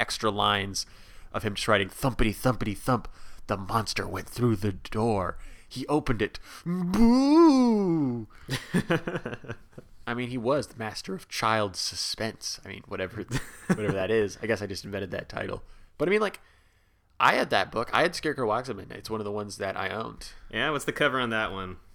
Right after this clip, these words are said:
Speaker 1: I mean, it's just, like, a scarecrow, but, like, it's pretty creepy. Like, he's drawn really creepy, and his eyes, like, it's kinda, like, looking at you.
Speaker 2: Oh, sure, okay.
Speaker 1: But, I mean, it was scary. Like I was saying, it's scary
Speaker 2: Yeah.
Speaker 1: because you don't expect it to be alive.
Speaker 2: Well, yeah, it's the same thing as a dummy. It's a scarecrow, you know? There's something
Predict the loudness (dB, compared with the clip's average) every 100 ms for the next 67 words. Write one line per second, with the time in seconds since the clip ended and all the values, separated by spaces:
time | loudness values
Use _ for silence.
0 | -20 -10 -4 -2 0 -2 -2 -4 -4 -4
1 | -4 -2 -4 -4 -10 -10 -4 -4 -2 -2
2 | -2 -4 -6 -4 -6 -8 -14 -14 -14 -10
3 | -8 -8 -10 -12 -14 -14 -16 -14 -2 2
4 | 2 -2 -12 -16 -16 -6 -4 -2 -4 -8
5 | -8 -10 -10 -12 -8 -8 -8 -6 -6 -6
6 | -6 -8 -8 -16 -20 -20 -14 -6 -4 -2
7 | -2 -2 0 0 0 -2 -2 -2 -2 -4
8 | -6 -6 -4 -2 0 0 -2 -4 -4 -6
9 | -6 -8 -10 -10 -12 -10 -10 -12 -14 -18
10 | -6 0 2 4 6 4 2 -4 -2 -2
11 | -2 -2 -2 -2 -4 -6 -6 -6 -8 -8
12 | -8 -2 -2 -2 -4 -4 -6 -8 -10 -6
13 | -6 -6 -6 -6 -6 -4 -4 -4 -6 -6
14 | -8